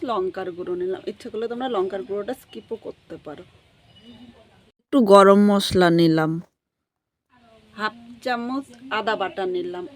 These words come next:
এর সাথে একটু আদা বাটা দিলে কিন্তু ভালোই লাগে। তোমরা ইচ্ছে করলে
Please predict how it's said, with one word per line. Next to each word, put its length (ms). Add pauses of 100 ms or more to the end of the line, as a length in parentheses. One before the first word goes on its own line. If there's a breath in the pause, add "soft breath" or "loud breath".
এর 100
সাথে 200
একটু 120 (100)
আদা 200
বাটা 240
দিলে 200
কিন্তু 160 (100)
ভালোই 320 (100)
লাগে। 200 (400 soft breath)
তোমরা 240
ইচ্ছে 200
করলে 140